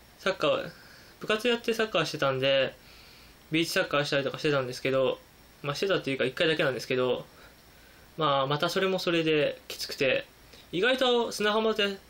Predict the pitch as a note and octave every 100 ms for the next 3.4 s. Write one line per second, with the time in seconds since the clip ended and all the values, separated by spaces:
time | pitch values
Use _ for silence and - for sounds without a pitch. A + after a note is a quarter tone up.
0 | - - F3+ A3 G#3+ A3 A3+ C#3+ B2 C3
1 | C3 A2+ - - - - - - - -
2 | - C#3 C3+ C3+ C3+ C3+ C3+ D3 - -
3 | F3+ F3 F#3 F#3